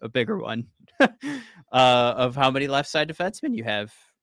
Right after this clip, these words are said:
Uh, it's just for me in Boston, it's tough for me to figure out who we're gonna attack. And I know I, we already talked about, uh, Tyler Bertuzzi. So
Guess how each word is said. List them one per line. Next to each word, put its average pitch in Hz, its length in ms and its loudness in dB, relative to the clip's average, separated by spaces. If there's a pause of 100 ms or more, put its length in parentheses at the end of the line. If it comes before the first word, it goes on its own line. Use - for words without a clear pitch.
Uh, 131 160 -2
it's 131 100 -10
just - 200 -10
for 214 100 -10
me 190 300 -2
in 156 100 -4
Boston, 151 800 -2 (560)
it's - 540 -4
tough 185 260 2
for 202 100 -6
me 190 120 -4
to 190 80 -2
figure 208 300 -4
out 226 280 2
who 175 140 -6
we're 202 180 -4
gonna 196 220 -6
attack. 247 400 0
And 156 100 -2
I 165 60 -2
know 170 200 0
I, 175 140 0
we 156 180 -4
already 175 200 -4
talked 180 280 -2
about, 180 320 -2 (120)
uh, 175 220 -4
Tyler 190 340 -6
Bertuzzi. 196 580 -12
So 143 500 -8